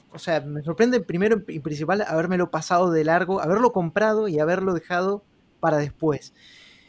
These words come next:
Y segundo, me sorprende que con un mensaje tan poderoso como el que tiene, o por lo menos que a mí, mm,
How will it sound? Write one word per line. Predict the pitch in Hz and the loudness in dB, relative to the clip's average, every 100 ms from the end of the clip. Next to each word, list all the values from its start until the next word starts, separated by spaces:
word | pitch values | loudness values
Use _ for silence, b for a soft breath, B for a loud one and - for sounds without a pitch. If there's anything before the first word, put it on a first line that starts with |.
| B | B
Y | 165 | -4
segundo, | 185 240 277 240 | 0 0 0 0
me | 180 | 0
sorprende | 165 180 - 214 233 | -4 -6 -4 -2 -2
que | 185 175 160 143 139 - | 0 -2 0 -2 -6 -6
con | 156 | -6
un | 175 | -4
mensaje | 185 175 196 - 175 | -4 -4 -6 -6 -10
tan | - 180 185 | -4 -4 -2
poderoso | 180 170 165 185 - | -2 -2 -2 -4 -6
como | 151 143 | -6 -6
el | 139 | -6
que | 135 | -8
tiene, | 143 180 180 190 | -6 -2 -2 -2
o | - | -6
por | 135 147 | -8 -6
lo | 147 | -4
menos | 180 156 | -4 -6
que | 151 | -6
a | |
mí, | 151 185 175 156 | -4 -2 -4 -6
mm, | _ | _